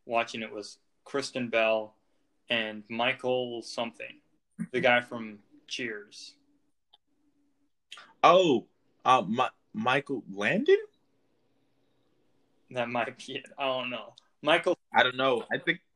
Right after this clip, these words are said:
Speaker 2: that just came to my head. I don't <laughs>
Speaker 1: Um,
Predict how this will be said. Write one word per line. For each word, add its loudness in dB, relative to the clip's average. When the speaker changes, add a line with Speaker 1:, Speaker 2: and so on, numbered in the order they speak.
Speaker 2:
that -4
just -14
came -10
to -18
my -8
head. -6
I -10
don't -4
<laughs> -16
Speaker 1:
Um, -6